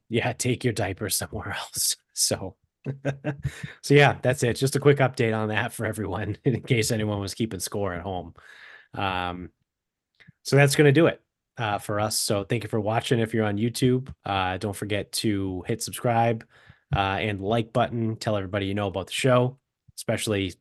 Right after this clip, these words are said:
you're watching this later and we finally get back, back on YouTube.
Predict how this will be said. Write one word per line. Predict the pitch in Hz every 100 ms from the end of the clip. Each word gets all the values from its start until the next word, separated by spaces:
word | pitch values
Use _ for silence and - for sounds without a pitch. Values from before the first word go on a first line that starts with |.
| _ -
you're | 98
watching | 95 101 - 92
this | 90 107
later | 104 110 107
and | 92 87 90
we | 85
finally | 110 95 90 87
get | 85
back, | 95 98 -
back | 120 110 113
on | 104
YouTube. | 104 104 107 98